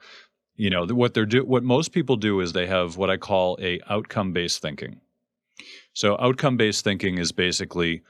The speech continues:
who's gonna win the election? What's the weather gonna be like today? Is the market gonna go up or down? Right? Those are outcome-based thinking thoughts. That is perfectly normal. It is human nature to think that way. However,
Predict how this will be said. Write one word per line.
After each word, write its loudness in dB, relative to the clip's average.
who's 0
gonna 0
win 0
the 2
election? -4
What's -2
the 0
weather 2
gonna 0
be -2
like -2
today? -6
Is -2
the 0
market 0
gonna -2
go 2
up -4
or -2
down? -4
Right? -2
Those 0
are -2
outcome-based 0
thinking -4
thoughts. -2
That 2
is -2
perfectly 2
normal. 0
It 0
is 0
human 2
nature 0
to -12
think -4
that -4
way. -8
However, 2